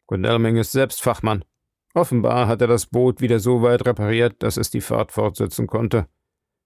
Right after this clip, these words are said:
Schließlich kamen sie dann doch über die Stromschnellen herauf, indem sie die Hilfe der Anwohner in Anspruch nahmen, und begannen wieder ihre unterbrochene Jagd. Ich glaube, dass das Boot durch den Unfall wesentlich gelitten hat.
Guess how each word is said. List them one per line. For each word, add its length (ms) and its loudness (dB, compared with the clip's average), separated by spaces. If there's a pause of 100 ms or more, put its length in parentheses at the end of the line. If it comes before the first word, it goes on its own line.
(420)
Schließlich 640 2
kamen 360 0
sie 100 0
dann 220 0
doch 240 -2
über 240 -2
die 140 0
Stromschnellen 680 -2
herauf, 500 0 (480)
indem 340 2
sie 120 2
die 120 2
Hilfe 320 0
der 160 0
Anwohner 480 2
in 80 -2
Anspruch 400 -4
nahmen, 360 0 (800)
und 80 -2
begannen 420 2
wieder 260 0
ihre 380 0
unterbrochene 720 0
Jagd. 480 -4 (1200)
Ich 160 0
glaube, 560 4
dass 120 -4
das 200 -2
Boot 420 0
durch 140 0
den 120 -2
Unfall 480 0
wesentlich 460 0
gelitten 400 0
hat. 240 -2